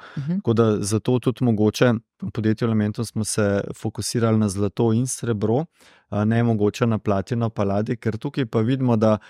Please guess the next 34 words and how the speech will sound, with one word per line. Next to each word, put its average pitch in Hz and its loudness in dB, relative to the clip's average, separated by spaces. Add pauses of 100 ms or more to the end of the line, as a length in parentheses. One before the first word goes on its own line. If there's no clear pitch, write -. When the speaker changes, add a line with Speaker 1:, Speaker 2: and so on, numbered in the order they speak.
(200)
Speaker 2:
ni 131 2
take, 110 2
bom 110 0
rekel, 107 0
likvidnosti 120 -2
oziroma 123 0
so - -4
pol 110 0
tudi, 127 -2
če - -10
govorimo 113 0
o 101 -2
fizičnem 123 -2
blagu, 107 2 (300)
tudi 123 -4
večje 113 2
razlike 117 0
med 117 2
nakupno 107 -4
in 101 -4
prodajno 98 -2
ceno. 90 -8
Tako - -6
da 110 2
nekje 113 0 (560)
zlato 110 0
in 123 2
srebro 110 -2
sta 117 -4
ta 117 2
dva 113 2 (240)
optimalna, 120 2 (160)
a, 113 -2 (280)
optimalni 113 -2